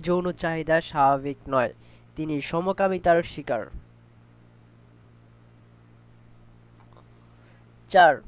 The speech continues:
আরও একটি সরল সম্ভাবনার কথা বলেছেন মনোবিদরা, তা হলো আপনার সঙ্গী আপনাকে স্পষ্ট করে বুঝিয়ে দিতে চাইছেন তাকে আর যৌনতার অনুরোধ কখনোই না করতে। পাঁচ,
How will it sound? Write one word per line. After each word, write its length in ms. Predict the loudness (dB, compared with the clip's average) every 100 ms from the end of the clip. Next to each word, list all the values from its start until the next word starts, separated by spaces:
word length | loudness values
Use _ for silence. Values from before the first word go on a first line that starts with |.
| -20 -20 -20 _ _ _
আরও 220 | 4 8 8 6
একটি 240 | 4 0 -2 2
সরল 320 | 4 6 6 4 2
সম্ভাবনার 580 | 0 4 4 4 2 4 2
কথা 240 | 0 -4 -4
বলেছেন 500 | -4 -4 -4 -6 -6 -8 -12 -14 -8
মনোবিদরা, 600 | -2 0 0 -2 -6 -12 -12 -14 -20 -20 -6 4
তা 100 | 6 6
হলো 160 | 4 6 4
আপনার 300 | 2 -4 -4 -4
সঙ্গী 320 | -6 -6 -8 -8 -8
আপনাকে 360 | -8 -10 -8 -8 -10
স্পষ্ট 400 | -2 4 4 4 -2 0
করে 160 | 2 2 -2
বুঝিয়ে 300 | -6 -4 -4
দিতে 160 | -4 -10 -4
চাইছেন 440 | -2 -2 -4 -10 -12 -6
তাকে 260 | -2 -2 -4 -8 2 6
আর 100 | 6 4 -6
যৌনতার 480 | -8 -6 -4 -2 -2 -4
অনুরোধ 320 | -6 -4 -6 -2
কখনোই 460 | -2 -2 -4 -4 -4 -4
না 80 | -6 -4
করতে। 300 | -8 -10 -20 -20 _ _ -20 -20 -20 -20 -20 -20 2
পাঁচ, 200 | 6 6